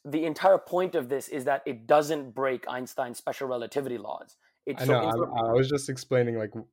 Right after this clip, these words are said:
Speaker 2: like, what it kind of is.
Speaker 1: Yeah, yeah, but, but I'm just trying to correct you in the part where you said information traveled faster, 'cause it doesn't.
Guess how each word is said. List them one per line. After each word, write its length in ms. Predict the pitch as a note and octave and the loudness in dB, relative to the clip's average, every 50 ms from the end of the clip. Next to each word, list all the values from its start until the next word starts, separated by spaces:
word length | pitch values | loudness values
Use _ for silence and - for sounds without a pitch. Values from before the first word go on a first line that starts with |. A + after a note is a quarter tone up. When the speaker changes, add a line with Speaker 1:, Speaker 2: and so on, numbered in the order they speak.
| _ | _
Speaker 2:
like, 200 | A2 G#2+ G2+ F#2+ G2 - | -8 -6 -6 -6 -8 -12
what 300 | G2+ G2 G#2 G2+ G2 G2+ | -12 -6 -4 -4 -4 -4
it 120 | G2 G2 | -6 -6
kind 240 | - G#2+ G#2 G2+ G2 | -6 -8 -8 -8 -10
of 160 | G2 G2 F#2+ _ - - - | -12 -14 -18 _ -18 -14 -14
is. 280 | G#2 - - - - - - | -14 -14 -14 -18 -16 -8 2
Speaker 1:
Yeah, 220 | D#3+ F#3 F#3+ D#3 | 4 4 4 6
yeah, 220 | D3 E3 G#3+ G#3 A3 | 6 4 4 2 2
but, 220 | G3+ - D3 - - _ - - _ _ _ C#3 C3+ _ - B2 - _ _ _ - | 0 0 0 0 -4 _ -20 -20 _ _ _ -20 -20 _ -20 -20 -20 _ _ _ -2
but 260 | B2+ C3+ D3 B2 - - C#3+ | 2 2 2 2 0 -2 -6
I'm 140 | C#3 D3 | -6 -6
just 100 | D3 C#3+ | -4 -4
trying 120 | - F3 E3+ | -4 -4 -4
to 60 | C#3+ | -4
correct 300 | - C#3+ D3 C#3 - - | -4 -4 -4 -4 -6 -8
you 80 | C#3 C#3 | -10 -8
in 60 | C3 | -8
the 80 | B2+ | -6
part 240 | - - C3+ C3 - | -4 -4 -4 -4 -4
where 100 | C#3+ C3+ | -6 -6
you 140 | C3 B2 B2 | -6 -6 -8
said 300 | - - C3+ B2 A#2 - _ - | -8 -8 -8 -8 -10 -12 _ -10
information 540 | D3 B2+ - - C#3 C3+ C3+ B2+ - C3 B2 | -10 -8 -8 -8 -8 -6 -8 -8 -10 -12 -6
traveled 320 | - C3+ B2+ A#2+ A#2+ A2+ - | -4 -4 -2 -2 -4 -8 -8
faster, 420 | - C3 A#2+ - - - D#2 - _ _ _ _ _ _ | -8 -8 -8 -8 -10 -14 -18 -18 _ _ _ _ _ _
'cause 160 | - C#3+ A#2+ | -2 -2 -2
it 160 | C3 G#2+ - | -4 -8 -4
doesn't. 300 | - C#3 C3+ A2+ F#2+ - | -2 -2 -2 -2 -6 -12